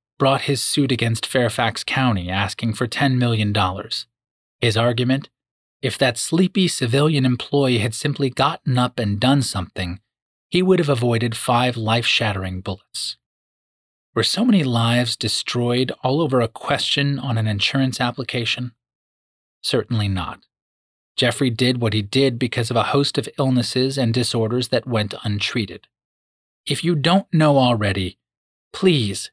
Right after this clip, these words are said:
make sure that your community has the proper financial checks and balances in place to prevent someone from stealing your association's money. The requirement by insurance carriers for those checks and balances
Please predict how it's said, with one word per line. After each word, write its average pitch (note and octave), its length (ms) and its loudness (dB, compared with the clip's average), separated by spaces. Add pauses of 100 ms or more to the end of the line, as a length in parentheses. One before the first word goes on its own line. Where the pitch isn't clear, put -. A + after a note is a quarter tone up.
(160)
make D#3 300 0
sure C3 320 2
that B2 160 -2
your B2 140 -2
community A2+ 560 2
has G#2+ 280 -2
the C3 100 -2
proper A#2+ 760 -2
financial B2+ 640 2
checks - 440 -4
and A2 120 0
balances G2 540 0
in G2 160 -2
place F#2+ 400 -6 (340)
to D3+ 100 2
prevent D3 540 2
someone A#2 420 2
from A#2 220 0
stealing C#3 480 2
your B2 120 4
association's G2+ 840 -4
money. F#2+ 340 -6 (680)
The B2 80 0
requirement B2 720 2
by A#2 120 2
insurance A2 560 2
carriers G#2 440 -2
for - 140 -6
those B2 240 0
checks - 400 -4
and A#2 120 2
balances A#2 720 2